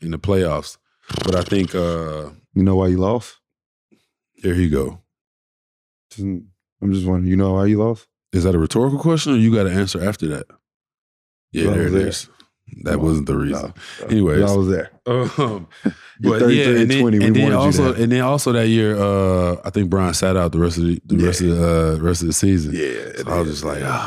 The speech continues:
Speaker 1: "Oh,
Speaker 2: yeah.
Speaker 1: man, God
Speaker 2: Yeah.
Speaker 1: damn it."
Speaker 2: Especially after a good year, too.
Speaker 1: Yeah,
Speaker 2: Starting.
Speaker 1: pissed.
Speaker 2: And then
Speaker 1: But
Speaker 2: y'all
Speaker 1: then that
Speaker 2: turned that
Speaker 1: next year,
Speaker 2: motherfucker up, didn't
Speaker 1: A D
Speaker 2: you?
Speaker 1: came.
Speaker 2: Jesus.
Speaker 1: Yeah.
Speaker 2: Well, y'all went. And you know what happened that next, you know what happened that year, too.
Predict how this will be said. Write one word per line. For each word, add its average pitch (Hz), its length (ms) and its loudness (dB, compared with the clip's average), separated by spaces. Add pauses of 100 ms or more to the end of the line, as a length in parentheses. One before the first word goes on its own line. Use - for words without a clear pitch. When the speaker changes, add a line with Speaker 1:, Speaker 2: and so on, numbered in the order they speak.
Speaker 1:
"Oh, - 160 -12
Speaker 2:
yeah. 64 60 -10
Speaker 1:
man, - 180 -14 (200)
God 87 160 -4
Speaker 2:
Yeah. 71 160 -4
Speaker 1:
damn 73 200 -6
it." - 20 -12
Speaker 2:
Especially 98 280 0
after 87 140 -6
a 87 40 -6
good 92 200 2
year, 95 240 2
too. 95 300 -2
Speaker 1:
Yeah, 90 160 -6
Speaker 2:
Starting. 92 420 0 (160)
Speaker 1:
pissed. 90 600 -2 (580)
Speaker 2:
And 87 100 -2
then 202 80 2
Speaker 1:
But 202 80 4
Speaker 2:
y'all - 80 4
Speaker 1:
then 110 200 4
that 107 40 2
Speaker 2:
turned 220 200 4
that - 80 2
Speaker 1:
next 120 180 2
year, 143 160 4
Speaker 2:
motherfucker 120 560 2
up, - 120 -6
didn't 95 140 2
Speaker 1:
A - 40 4
D 113 80 4
Speaker 2:
you? 120 80 4
Speaker 1:
came. 90 520 -2
Speaker 2:
Jesus. 147 400 -6 (640)
Speaker 1:
Yeah. 82 280 -4 (340)
Speaker 2:
Well, 82 200 -4
y'all 95 320 2
went. 87 300 0 (340)
And 104 100 2
you 110 60 6
know 135 120 4
what 123 80 2
happened 113 240 0
that 110 100 0
next, 127 300 0
you 101 160 2
know 117 200 4
what 117 100 2
happened 98 220 0
that 110 140 0
year, 95 160 -2
too. 92 300 -4